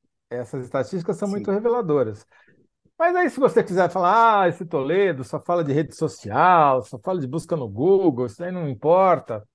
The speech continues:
Speaker 1: Tá bom, então vamos pegar uma pesquisa científica, como a pesquisa do ipec,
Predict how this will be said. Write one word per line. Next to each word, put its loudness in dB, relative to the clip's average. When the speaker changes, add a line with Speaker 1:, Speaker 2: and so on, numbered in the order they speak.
Speaker 1:
Tá -2
bom, -2
então -8
vamos -2
pegar -2
uma -2
pesquisa -6
científica, -8
como -4
a -4
pesquisa -6
do -8
ipec, -2